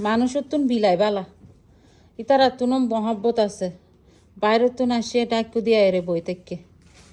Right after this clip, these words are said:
আহা, মানুষের মহাব্বত নাই দি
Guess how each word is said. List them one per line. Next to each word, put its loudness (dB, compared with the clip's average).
আহা, -4
মানুষের 0
মহাব্বত 4
নাই 0
দি -4